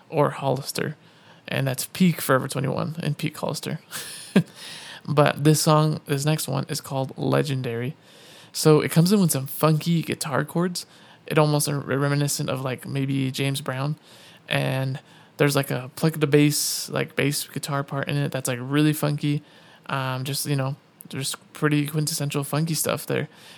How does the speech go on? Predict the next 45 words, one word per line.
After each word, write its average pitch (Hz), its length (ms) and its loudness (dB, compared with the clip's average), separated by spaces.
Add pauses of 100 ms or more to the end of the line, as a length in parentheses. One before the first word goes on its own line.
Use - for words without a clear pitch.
(120)
And 147 140 4
then 147 140 6
there's 139 160 2
electric 147 440 2
drums, 143 500 2
so - 160 -6
it - 60 -6
kinda 139 160 -2
gives 135 140 2
that, 131 100 2
like, - 180 0
E 135 120 2
D 147 100 2
M 143 140 0
indie 151 280 0
vibe 151 360 2
again. 151 340 0 (540)
And 139 420 2
it 147 60 0
just 147 220 2
has 160 280 4
a 151 60 2
f-, - 240 -6
a 151 120 2
mood 165 520 2 (260)
in 151 100 0
it, 147 140 -2
like, 131 260 -2
it's 147 220 -4
giving 156 560 4 (280)
glamorous, 139 800 2 (340)
funky, 143 760 -2 (520)
um, 131 520 -4 (100)
money 143 480 4
throwing 143 400 2
up 139 160 0
in 139 140 2
the 135 120 0
air, 139 380 2 (420)
<laughs> - 380 -10
like 147 220 2
you 139 40 4
just 139 220 2
don't 139 180 -2
care. 131 360 0